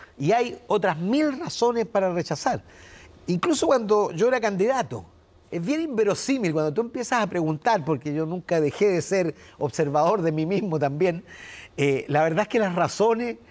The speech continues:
que había para votar por uno o no, o no hacerlo son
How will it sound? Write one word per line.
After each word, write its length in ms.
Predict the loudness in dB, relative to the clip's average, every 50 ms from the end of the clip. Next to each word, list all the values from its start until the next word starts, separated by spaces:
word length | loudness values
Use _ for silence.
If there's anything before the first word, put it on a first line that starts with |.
| -20 -20 -20 -20 -20 -20 -20 -20 -20 _ -20 _ -20 _ _ _ _ _ _ _ _ -14 -4
que 100 | -2 0
había 400 | 2 2 4 4 4 4 2 2
para 220 | 2 0 0 2 2
votar 320 | 0 0 0 0 -2 0
por 160 | 0 0 0
uno 240 | 0 0 -2 -2 -4 -6
o 220 | -6 -6 -6 -2
no, 120 | 0 0 2
o 380 | 2 2 2 0 0 0 0
no 160 | 0 0 0 0
hacerlo 560 | 0 0 -2 -2 -2 -2 -4 -4 -6 -6 -8 -14 -20 -20 -20 _ _ _ _
son 440 | -14 -8 -2 0 0 0 0 -4